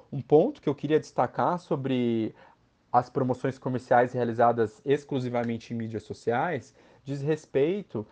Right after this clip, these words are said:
aos programas de sorteio online, que é algo que está sendo recorrentemente utilizado por diversas marcas e, inclusive, pessoas nas mídias sociais.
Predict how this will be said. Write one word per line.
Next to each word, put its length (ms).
aos 200
programas 520
de 80
sorteio 400
online, 540
que 120
é 40
algo 300
que 160
está 260
sendo 380
recorrentemente 1040
utilizado 540
por 120
diversas 560
marcas 640
e, 220
inclusive, 380
pessoas 680
nas 260
mídias 260
sociais. 640